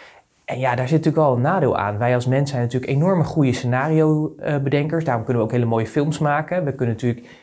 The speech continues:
dingen in ons hoofd creëren. Zowel goede dingen als slechte dingen, eh, wat ons een beeld naar de toekomst geeft. En dat doen we natuurlijk nu ook heel veel. Want ja, voor heel veel is het natuurlijk ook onduidelijk wat dit gaat betekenen. Voor iedereen eigenlijk. En heb je dan het vermogen om,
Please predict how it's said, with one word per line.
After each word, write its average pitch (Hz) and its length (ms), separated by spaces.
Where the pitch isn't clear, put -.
dingen 135 320
in 123 140
ons 117 160
hoofd 135 300
creëren. 123 720
Zowel 123 400
goede 180 340
dingen 117 240
als - 180
slechte 160 360
dingen, 104 380
eh, 107 640
wat 135 180
ons 135 220
een 120 120
beeld 151 200
naar 110 120
de 110 100
toekomst 180 340
geeft. - 500
En 143 140
dat 147 140
doen 190 80
we 226 60
natuurlijk 117 300
nu 107 60
ook - 80
heel 104 180
veel. 101 400
Want 127 380
ja, 135 180
voor 127 140
heel 143 160
veel 139 180
is 139 140
het - 100
natuurlijk 123 220
ook 131 100
onduidelijk 123 380
wat 120 120
dit 120 320
gaat 110 260
betekenen. 160 380
Voor - 80
iedereen 147 340
eigenlijk. - 560
En 135 280
heb 135 200
je 131 100
dan 135 160
het 135 100
vermogen 123 680
om, 127 400